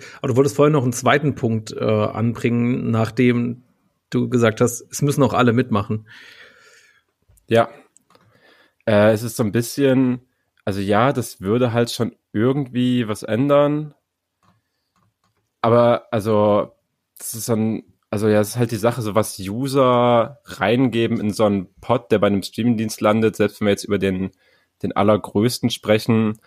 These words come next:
Speaker 2: und wie das aufgeteilt wird. Also es ist ja, na klar, ein Teil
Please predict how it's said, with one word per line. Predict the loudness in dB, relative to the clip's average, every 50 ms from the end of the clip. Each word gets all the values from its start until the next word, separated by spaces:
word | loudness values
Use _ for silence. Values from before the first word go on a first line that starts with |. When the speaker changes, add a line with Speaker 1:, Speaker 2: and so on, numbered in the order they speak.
| _ _ _ _ _ -4
Speaker 2:
und | -4 -4 -2
wie | -2 -2 -2
das | -2 -4 -8 -8 -4 0
aufgeteilt | 2 2 2 0 -4 -10 -10 -4 -2 0 0 0 0 -2 -4
wird. | -2 0 2 2 2
Also | 0 -2 -4 -6
es | -8
ist | -4
ja, | 0 2 2 4 4 2 0 -2 _ _ _ _ _ _ _ _
na | -8 -6 -6
klar, | -6 -4 -2 0 2 2 2
ein | 2 -2
Teil | -4 -4 -2 0 2 2 2 2 2 0 -2 -4